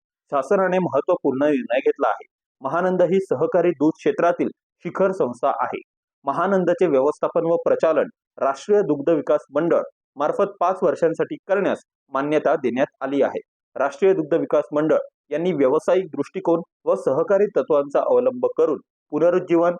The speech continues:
व सक्षमीकरण करणे अपेक्षित आहे. राष्ट्रीय दुग्ध विकास मंडळाच्या प्रकल्प अहवालानुसार पुढील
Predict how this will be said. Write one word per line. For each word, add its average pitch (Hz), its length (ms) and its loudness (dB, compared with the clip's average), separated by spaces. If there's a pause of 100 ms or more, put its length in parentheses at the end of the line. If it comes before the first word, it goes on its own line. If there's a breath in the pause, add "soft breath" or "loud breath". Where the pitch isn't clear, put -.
(120)
व 165 80 0
सक्षमीकरण 156 720 -2
करणे 160 360 0 (280)
अपेक्षित 143 500 -4
आहे. 117 220 -4 (340)
राष्ट्रीय 135 360 0
दुग्ध 160 240 -2
विकास 160 320 0
मंडळाच्या 139 420 0
प्रकल्प - 440 -2
अहवालानुसार 135 880 0 (340)
पुढील 165 200 0